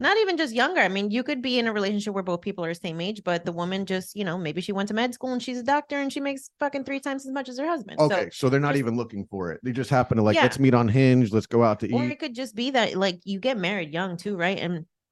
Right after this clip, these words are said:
Speaker 1: you pursue different career paths and
Speaker 2: And then
Speaker 1: just the
Speaker 2: one
Speaker 1: woman
Speaker 2: hits the
Speaker 1: ends
Speaker 2: other
Speaker 1: up,
Speaker 2: one.
Speaker 1: like, making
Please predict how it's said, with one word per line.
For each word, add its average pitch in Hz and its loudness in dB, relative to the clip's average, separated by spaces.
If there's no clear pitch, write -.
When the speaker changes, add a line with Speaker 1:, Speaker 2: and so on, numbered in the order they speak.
Speaker 1:
you 185 -4
pursue 202 -4
different 208 -4
career 180 -4
paths 151 -4
and 156 -4
Speaker 2:
And - -4
then 180 -2
Speaker 1:
just 175 -4
the 190 2
Speaker 2:
one 104 4
Speaker 1:
woman 202 4
Speaker 2:
hits - -2
the - 0
Speaker 1:
ends - 2
Speaker 2:
other 202 2
Speaker 1:
up, 185 2
Speaker 2:
one. 208 -8
Speaker 1:
like, 175 0
making 165 -6